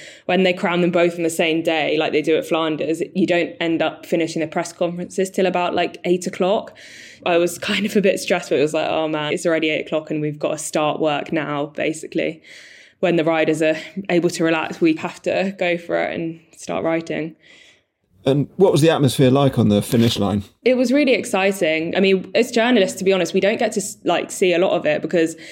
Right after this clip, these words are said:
Speaker 1: they make, like, a mix zone at the end of the finishing straight, and we were pegged in behind these barriers under a gazebo with just a T V screen to watch the finish on.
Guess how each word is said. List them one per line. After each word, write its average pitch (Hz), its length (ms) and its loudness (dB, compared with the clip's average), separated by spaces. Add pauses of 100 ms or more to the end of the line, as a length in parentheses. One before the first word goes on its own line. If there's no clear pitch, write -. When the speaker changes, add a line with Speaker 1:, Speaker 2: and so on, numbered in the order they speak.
(220)
Speaker 1:
they 180 120 4
make, 190 220 0
like, 180 180 -2
a 180 60 0
mix - 320 -2
zone 202 300 2
at - 80 0
the 180 100 4
end 175 240 0
of 165 100 -8
the 170 120 2
finishing 185 440 -2
straight, 196 460 2
and 165 220 2
we 165 120 4
were 165 120 4
pegged 170 260 -2
in 165 160 2
behind 160 260 -2
these 160 160 2
barriers 160 440 -2
under 151 240 0
a 156 40 0
gazebo 156 540 2
with 147 120 -4
just 165 200 -2
a 156 60 -14
T 156 200 4
V 156 160 4
screen 151 340 0
to 160 100 0
watch - 220 -2
the 151 80 -2
finish 156 320 -4
on. 175 220 -4